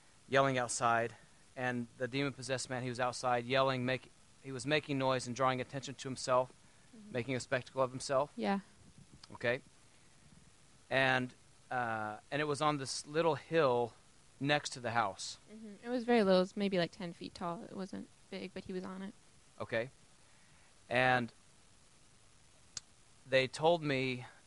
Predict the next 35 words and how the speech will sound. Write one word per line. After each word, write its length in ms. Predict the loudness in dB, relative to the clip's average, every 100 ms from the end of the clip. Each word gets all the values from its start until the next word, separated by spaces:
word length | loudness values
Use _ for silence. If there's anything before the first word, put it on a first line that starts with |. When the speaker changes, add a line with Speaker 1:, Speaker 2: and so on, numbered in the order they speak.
| -14
Speaker 1:
to 100 | -8
go 180 | 2 2
take 260 | 2 -4 -2
care 180 | 2
of 100 | 2
the 60 | 0
man. 300 | -4 -6 -12 -18 -12
And 80 | -6
so 100 | 0
what 80 | 2
did 60 |
they 120 | 2 2
mean 180 | 2
by 160 | 0 -2
that? 200 | -4 -10 -18 -20 -2
Speaker 2:
They 80 | 8
meant, 200 | 8 8
like, 360 | 8 6 4 -8 -20 -20 -20 -20 8
get 160 | 10
him 160 | 12 10
to 60 | 6
stop, 400 | 6 8 8 6 -4
get 160 | 4 6
him 100 | 6
to 80 | 6
go 200 | 8 10
away, 480 | 10 10 8 6 -2 -20 -20 -18 -2
like, 300 | 0 0 -6 -20 -6
remove, 300 | 0 2 2 -2
like, 180 | -10 -12 -20 -20 -20 -20 -20 -20 -20 -20 6
get 140 | 6
him 140 | 6 -2
to 60 |
shut 220 | -10 -8
up, 220 | -2 -2